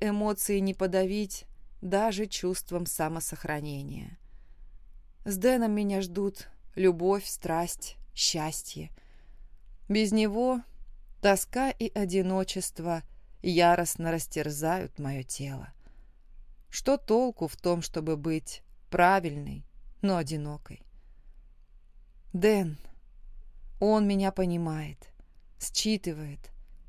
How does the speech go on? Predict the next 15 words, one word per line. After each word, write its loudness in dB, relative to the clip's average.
собирает 6
в 2
одно 0
целое. -6
С -2
каждым 4
днём 4
становлюсь 2
всё 0
жаднее 2
и -2
жаднее 0
до 4
внимания 0
любимого. -6